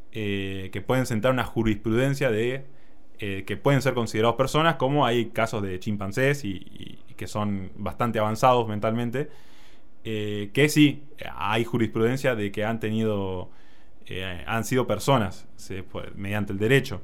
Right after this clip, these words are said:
En rigor, eh, hay que saber que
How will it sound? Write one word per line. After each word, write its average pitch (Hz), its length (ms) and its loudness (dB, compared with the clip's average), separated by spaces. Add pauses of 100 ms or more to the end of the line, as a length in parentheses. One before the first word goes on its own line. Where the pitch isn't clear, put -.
(1400)
En 123 180 0
rigor, 180 480 6 (440)
eh, 101 640 -4 (140)
hay 131 160 -4
que 131 240 -2
saber 147 420 4
que 101 260 -4